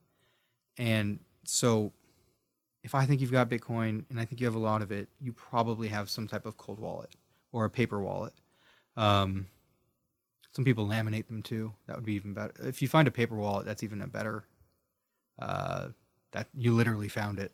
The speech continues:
You found a Bitcoin. Uh, that's, most people don't do that though, because, uh, you don't want it, you want it to be fireproof.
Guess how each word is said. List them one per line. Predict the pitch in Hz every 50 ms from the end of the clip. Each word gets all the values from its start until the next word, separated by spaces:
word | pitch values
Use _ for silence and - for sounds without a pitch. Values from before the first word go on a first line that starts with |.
| - 127
You | 127 110
found | - - 110 107 107 104 - -
a | 127 117 107
Bitcoin. | 98 113 - - - 110 107 107 107 104 104 - _ _ _ _ _ _ _ _ _ _ _ _ _
Uh, | 113 107
that's, | 110 117 107 - - - - _ _ _ _ -
most | 135 139 151 135 -
people | - 117 120
don't | 110 107 107
do | 110 104
that | 101 104 101 -
though, | 110 107 107
because, | 104 107 - - 117 110 98 101 - - - - - _
uh, | - 123 123 107 98 98 92 - - _ _ _ _ _ _ _ _ _ _
you | 127 120 110
don't | 117 120 123 -
want | 131 120 117 117 117 113
it, | 113 113 - -
you | 127 123
want | 123
it | 120
to | -
be | 120
fireproof. | 110 - 104 104 110 107 - 131 123 - -